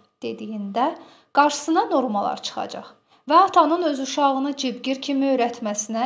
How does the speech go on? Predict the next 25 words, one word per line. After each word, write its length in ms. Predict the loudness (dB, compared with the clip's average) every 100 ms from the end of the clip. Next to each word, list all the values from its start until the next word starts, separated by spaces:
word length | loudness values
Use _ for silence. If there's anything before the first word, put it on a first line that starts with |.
| -4
icazə 540 | -6 -4 -4 -4 -4 -4
verməyəcəkdir. 840 | -4 -6 -8 -12 -12 -16 -18 -20 -20 _ _ _ -20 -10 2
Əgər 260 | 6 8
ata 280 | 8 6 6
uşağını 520 | 4 6 4 4 0
israrla 720 | -2 -2 2 4 4 2 -2 -2
cibgir 360 | -6 -6 -4
eləmək 420 | -2 -2 -2 -4 -6
istəyirsə, 680 | -8 -8 -10 -6 -2 -2 -2 -6 -20 -20 -6
o 80 | -2
təqdirdə 760 | 4 6 6 2 0 4 4 4
bu 120 | -2
uşaq 320 | -2 -2 0
anormal 520 | 0 0 -4 -2 -2 -2
davranışdı 720 | -4 -6 -12 -12 -14 -14 -14 -8
olaraq 320 | -6 -6 -6
adlandırılır. 680 | -8 -8 -12 -12 -14 -16 -20 -20 _ _ _ -20 -14
Yəni, 380 | 0 4 6 4
hər 260 | 4 4 4
hansı 360 | 2 0 -2 -4
bir 80 | -4
uşağın 460 | -2 0 2 0 -2
öyrədilməsində 920 | 0 0 -2 -4 -4 -4 -4 0 0
uğur 240 | 0 -4 -2
qazanılmaması 1040 | -4 -2 -2 -2 -4 -4 -4 -4 -4 -6